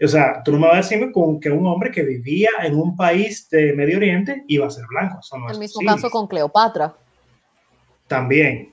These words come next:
Speaker 1: Ah, uh, oh, whitewashing desde tiempos inmemorables,
Speaker 2: Ya,
Speaker 1: ¿eh?
Speaker 2: ¡qué sorpresa!
Speaker 1: <laughs> Eh, bueno, déjame poner aquí rápidamente Evangelion.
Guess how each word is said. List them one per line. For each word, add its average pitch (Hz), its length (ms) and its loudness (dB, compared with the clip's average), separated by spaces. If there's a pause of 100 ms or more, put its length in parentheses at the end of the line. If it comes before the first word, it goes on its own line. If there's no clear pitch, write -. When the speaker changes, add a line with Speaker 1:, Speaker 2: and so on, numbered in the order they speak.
Speaker 1:
Ah, 127 1400 -2
uh, 190 180 4
oh, 202 300 6
whitewashing 214 720 4
desde 170 240 -2
tiempos 214 480 -2
inmemorables, 185 840 -4
Speaker 2:
Ya, 294 220 6
Speaker 1:
¿eh? 262 140 -8
Speaker 2:
¡qué 302 140 4
sorpresa! 254 800 2 (840)
Speaker 1:
<laughs> 202 400 -2 (760)
Eh, 170 340 4
bueno, 165 220 0
déjame 254 280 0
poner 202 280 -2
aquí 170 760 -2
rápidamente 143 840 -4
Evangelion. 135 440 -10